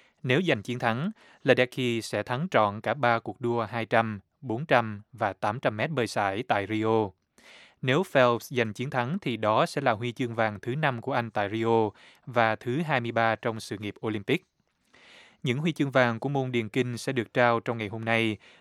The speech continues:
với cuộc đua mười ngàn mét của nữ vào buổi sáng và chung kết đi bộ hai mươi ki-lô-mét của nam vào buổi chiều. Sau đó là chung kết ném tạ của nữ vào buổi tối. Bóng đá nữ tiến vào tứ kết với Mỹ đối đầu với Thụy Điển vào buổi sáng,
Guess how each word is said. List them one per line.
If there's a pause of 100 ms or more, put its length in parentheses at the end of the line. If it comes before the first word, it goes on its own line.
với
cuộc
đua
mười
ngàn
mét
của
nữ
vào
buổi
sáng (340)
và
chung
kết
đi
bộ
hai
mươi
ki-lô-mét
của
nam
vào
buổi
chiều. (440)
Sau
đó
là
chung
kết
ném
tạ
của
nữ
vào
buổi
tối. (1000)
Bóng
đá
nữ
tiến
vào
tứ
kết
với
Mỹ
đối
đầu
với
Thụy
Điển
vào
buổi
sáng,